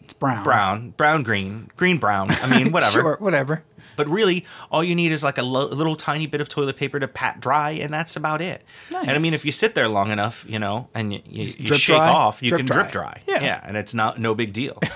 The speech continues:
Speaker 1: Okay.
Speaker 2: So, but yeah, no, it's really nice.
Speaker 1: Okay.
Speaker 2: Yeah. If you want help, I'll help you put one in.
Speaker 1: No, I'm good with my urinal.
Speaker 2: Yeah?
Speaker 1: Yeah.
Speaker 2: All right, cool. You poop in the urinal?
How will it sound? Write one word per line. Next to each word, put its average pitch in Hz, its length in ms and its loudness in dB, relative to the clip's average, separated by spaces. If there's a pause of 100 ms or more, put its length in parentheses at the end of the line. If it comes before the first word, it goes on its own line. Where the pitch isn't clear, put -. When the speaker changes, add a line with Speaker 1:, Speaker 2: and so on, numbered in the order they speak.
(180)
Speaker 1:
Okay. 233 320 -2
Speaker 2:
So, 196 440 -4
but 180 100 -4
yeah, 311 280 0
no, 262 220 -2
it's - 180 -8
really 226 240 0
nice. 269 420 -10 (140)
Speaker 1:
Okay. 202 440 -8 (100)
Speaker 2:
Yeah. 190 140 -10 (440)
If - 160 -12
you 123 60 0
want 135 180 0
help, 170 280 -4
I'll 107 100 -6
help 113 240 -10
you - 80 -20
put - 180 -16
one 139 120 -8
in. 120 240 -12 (180)
Speaker 1:
No, 214 440 0
I'm 226 120 0
good 285 180 -2
with 240 120 -4
my 214 80 2
urinal. 135 560 2 (180)
Speaker 2:
Yeah? 110 280 -4 (180)
Speaker 1:
Yeah. 170 180 -2
Speaker 2:
All 165 80 2
right, - 300 -6
cool. 233 260 -8 (540)
You 113 100 -6
poop 120 260 -2
in 127 60 -8
the 127 80 -8
urinal? 143 380 -10